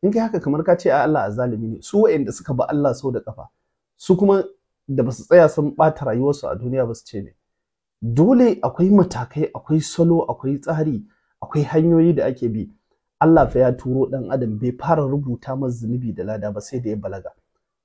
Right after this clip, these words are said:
Ba don komai ba, saboda me? Saboda ya hukunta shi ta hanyar da ta dace. Sannan Allah ya sauko da manzo, aka saukar da Alƙur'ani, aka saukar da hukunce-hukunce, aka saukar da abin da Allah yake so, aka saukar da wanda baya so. Kuma duk ka ƙi,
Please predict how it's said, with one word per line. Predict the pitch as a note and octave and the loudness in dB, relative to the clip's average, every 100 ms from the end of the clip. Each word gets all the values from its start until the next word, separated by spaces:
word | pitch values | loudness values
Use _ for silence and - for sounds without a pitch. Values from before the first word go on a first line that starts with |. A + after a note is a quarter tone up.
| _ _ | _ _
Ba | C3+ C#3 C#3 | -4 0 4
don | F3+ | 4
komai | F#3 G3 F3 | 6 6 6
ba, | F3+ | 4
saboda | G3+ G3 C3+ | 6 6 4
me? | A#2+ | 0
Saboda | E3+ F3+ C3 | 0 0 0
ya | |
hukunta | B2 E3 C#3 B2+ C#3+ | -4 -6 -8 -6 -10
shi | C3 D#3 | -8 -12
ta | - D#3 | -10 -4
hanyar | D#3 A2+ | -2 -2
da | G2 | -6
ta | G#2 | -6
dace. | A#2+ A2+ - _ _ _ _ | -6 -8 -14 _ _ _ _
Sannan | - C#3 E3 F3 | -2 2 2 4
Allah | F3+ E3+ C#3 | 6 6 6
ya | D3 | 2
sauko | - D3+ - E3+ | -2 -4 4 4
da | D3+ | 4
manzo, | B2 A#2 A2+ C3+ - | 0 -2 -4 -6 -6
aka | C#3 - | -8 -10
saukar | - C#3+ D#3+ C3+ | -10 -6 -4 -4
da | - | -6
Alƙur'ani, | B2 G#2 A#2+ - C#3 B2+ - | -8 -6 -4 -4 -4 -6 -8
aka | F3 - | -12 -10
saukar | - D#3+ E3+ D3 | -6 -6 -4 -6
da | C3+ | -6
hukunce-hukunce, | - - B2 A2+ E3 D#3+ B2+ A2+ B2+ B2 _ _ - | -8 -10 -10 -2 -2 -2 -6 -8 -6 -8 _ _ -10
aka | G#3 G#3+ | -2 -2
saukar | G#3+ F3 - D3+ | 2 2 2 2
da | - | 0
abin | - D3+ | 2 0
da | C#3 | 0
Allah | - C#3 B2 | 0 0 0
yake | B2 B2 | -2 -12
so, | - D3+ | -10 -12
aka | - | -10
saukar | - E3 E3 C#3+ | -4 -2 -2 0
da | |
wanda | C#3 A#2+ B2 | -2 -2 -2
baya | C#3+ C3+ C3 | 2 2 0
so. | - _ _ _ _ | -12 _ _ _ _
Kuma | E3 F3+ | 4 4
duk | D3 E3+ G3+ | 4 0 -2
ka | E3+ | -4
ƙi, | - - D3 A2 | -4 -2 -4 -4